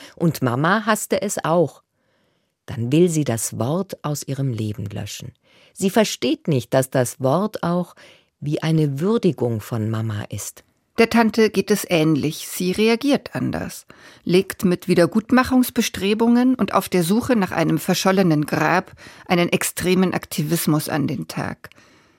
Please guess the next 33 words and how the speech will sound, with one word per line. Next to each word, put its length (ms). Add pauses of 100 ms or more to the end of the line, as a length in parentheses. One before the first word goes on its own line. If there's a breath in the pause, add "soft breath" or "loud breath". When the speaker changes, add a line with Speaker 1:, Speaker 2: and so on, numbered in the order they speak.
(120 soft breath)
Speaker 2:
Sie 140
wird 220
geplagt 720
von 180
der 140
Erinnerung 520
an 140
die 100
Schwester, 540
die, 380 (360 loud breath)
während 360
die 60
Mutter 360
sich 180
versteckt 540
hielt, 360 (440 loud breath)
unter 260
falscher 460
Identität 840
in 140
Sorau 480
zur 220
Schule 360
ging, 340 (420 loud breath)
eine 160
Kindheit 720
unter 220
dem 120
Schweigegebot 920
erlebte. 640 (520 soft breath)
Dieses 280
Gebot 340
einzuhalten, 840